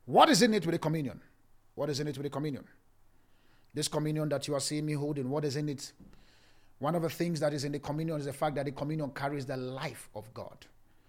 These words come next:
The communion carries the life of God. It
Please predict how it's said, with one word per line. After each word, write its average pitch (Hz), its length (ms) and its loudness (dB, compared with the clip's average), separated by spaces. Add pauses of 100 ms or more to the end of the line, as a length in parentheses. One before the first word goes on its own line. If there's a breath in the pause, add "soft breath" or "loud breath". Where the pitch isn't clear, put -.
(340 soft breath)
The 135 80 -6
communion 151 480 -2
carries 147 260 -4
the 139 140 -4
life 139 540 -6
of - 180 -12
God. 107 240 -10
It - 180 -14